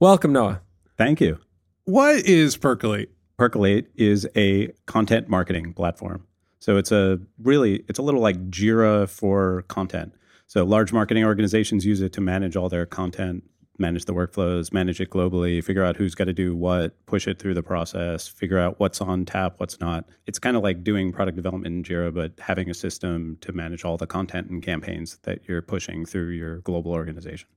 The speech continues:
Speaker 3: Oh,
Speaker 1: So
Speaker 3: so it's workflow for big content things.
Speaker 1: Yeah, I mean, uh, content obviously means a lot of different things to different people. When you say content, what do you mean in this context?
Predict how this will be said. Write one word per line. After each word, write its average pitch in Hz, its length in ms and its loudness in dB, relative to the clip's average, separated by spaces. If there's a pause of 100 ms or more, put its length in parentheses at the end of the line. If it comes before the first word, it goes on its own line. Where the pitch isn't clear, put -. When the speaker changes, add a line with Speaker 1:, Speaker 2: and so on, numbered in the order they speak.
Speaker 3:
Oh, 196 100 6
Speaker 1:
So 180 160 4
Speaker 3:
so - 80 0
it's - 140 -2
workflow 165 640 4
for - 180 0
big 123 440 0
content 107 680 0
things. 92 680 -2 (140)
Speaker 1:
Yeah, 190 220 6
I 175 80 0
mean, 196 160 6
uh, 156 160 0
content 156 460 2
obviously 120 480 -2
means 117 180 0
a 117 60 2
lot 110 180 2
of 107 60 -2
different 107 300 -4
things 107 200 -4
to - 60 -14
different 107 260 -6
people. 110 160 -2
When 117 100 0
you 127 60 2
say 120 160 2
content, 120 560 -2
what 113 80 2
do 117 80 2
you 113 80 2
mean 107 240 0
in 95 80 -4
this 104 160 -8
context? - 640 -10